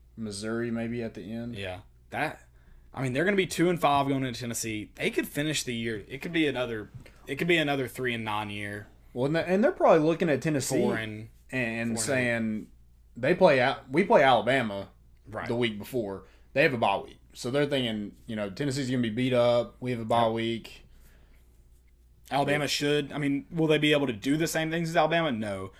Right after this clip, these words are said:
Speaker 2: Will Alabama <laughs> expose some spots? For sure.
Speaker 1: Yeah. Yeah, you should go in there to, to Fayetteville and absolutely demolish them.
Speaker 2: No, it shouldn't be a problem 'cause, I mean, even, you know, like you said, you'll be beat up, but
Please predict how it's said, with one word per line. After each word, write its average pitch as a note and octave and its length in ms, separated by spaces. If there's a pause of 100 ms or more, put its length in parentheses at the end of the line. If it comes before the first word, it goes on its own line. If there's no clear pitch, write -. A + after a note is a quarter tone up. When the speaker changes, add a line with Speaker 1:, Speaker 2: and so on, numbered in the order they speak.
(200)
Speaker 2:
Will B2+ 100
Alabama B2 680
<laughs> - 40
expose A#2 640
some D3 300
spots? D3+ 440
For B2+ 160
sure. - 220 (180)
Speaker 1:
Yeah. F#2 180 (260)
Yeah, G#2 220
you G#2+ 180
should B2 160
go A#2 240
in G#2+ 60
there G#2+ 200
to, F#2+ 400 (180)
to G#2 80
Fayetteville F2 540
and F2+ 120
absolutely D#2+ 520 (260)
demolish - 460
them. - 120
Speaker 2:
No, B2 180
it D#3+ 60
shouldn't E3 180
be D3 60
a C#3 40
problem C#3 320
'cause, D3+ 140
I E3 60
mean, D#3 120
even, E3 400
you D3+ 80
know, C3+ 100
like C#3+ 160
you B2+ 60
said, A#2 220
you'll C3+ 100
be B2 160
beat G#2+ 240
up, G#2+ 240
but G#2+ 220